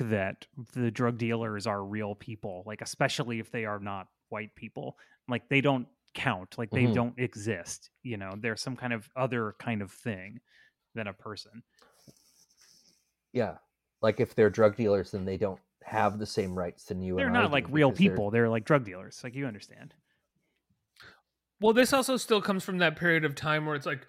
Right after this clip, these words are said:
Speaker 3: drug dealers were somehow seen as, like, peddling tra-, peddling junk to
Speaker 1: Yeah.
Speaker 3: children. Like, dr-, dr-, like, drug dealers, it's like that, uh, war on drugs craze
Speaker 1: Yeah.
Speaker 3: propaganda where it's like drug dealers are walking around children's pro-, playgrounds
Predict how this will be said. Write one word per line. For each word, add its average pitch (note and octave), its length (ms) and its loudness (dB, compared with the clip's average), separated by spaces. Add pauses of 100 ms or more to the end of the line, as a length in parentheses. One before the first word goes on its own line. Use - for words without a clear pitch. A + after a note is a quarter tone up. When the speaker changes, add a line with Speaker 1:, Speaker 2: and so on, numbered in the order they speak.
(320)
Speaker 3:
drug E3 320 -2
dealers F#3 360 0
were E3 140 -6
somehow D#3 460 -2
seen D#3 280 -4
as, D#3 140 -2
like, C#3 160 0 (140)
peddling D3+ 640 2
tra-, C#3 360 4 (140)
peddling F3 460 2
junk D3 340 0
to D#3 100 0
Speaker 1:
Yeah. C#3 60 -6 (160)
Speaker 3:
children. F3 580 2 (560)
Like, D3 300 4 (180)
dr-, E3 260 2
dr-, - 60 -4
like, D3+ 160 4 (100)
drug D#3+ 240 2
dealers, F3 360 2
it's - 180 -6
like E3+ 140 2
that, D3+ 220 0 (460)
uh, D#3+ 320 6
war E3+ 280 6
on E3 140 4
drugs D3+ 420 4
craze C#3 560 2
Speaker 1:
Yeah. G2+ 80 -12
Speaker 3:
propaganda C#3+ 560 2
where C#3 160 6
it's C3+ 100 -2
like C#3+ 140 0
drug F#3 180 6
dealers G3+ 260 6
are F3 120 4
walking D#3+ 420 4
around D3+ 280 6
children's D3 440 4
pro-, - 280 -2
playgrounds C3+ 800 2